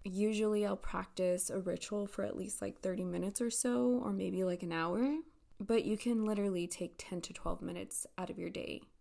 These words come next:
You know, when you're doing meditation, try to practice meditation when there's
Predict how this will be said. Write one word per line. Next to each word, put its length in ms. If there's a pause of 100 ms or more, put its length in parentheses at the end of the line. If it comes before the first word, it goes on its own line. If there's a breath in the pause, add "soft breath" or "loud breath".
(880)
You 100
know, 160
when 140
you're 100
doing 220
meditation, 760
try 380
to 160
practice 540
meditation 720
when 120
there's 440